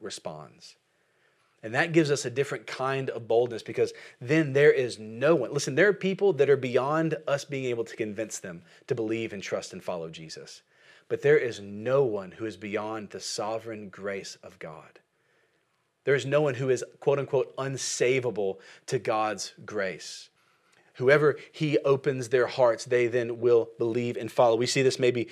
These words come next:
no more clearly than in Paul himself. Paul was a former Middle Eastern terrorist who was killing Christians. That's what he was going around. He was,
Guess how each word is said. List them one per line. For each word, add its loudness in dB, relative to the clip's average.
no 4
more 4
clearly 2
than 0
in -8
Paul 4
himself. -6
Paul 10
was 6
a 4
former 2
Middle 2
Eastern 0
terrorist 2
who -2
was 0
killing 4
Christians. -4
That's 0
what 0
he 4
was 4
going 6
around. 4
He -2
was, -4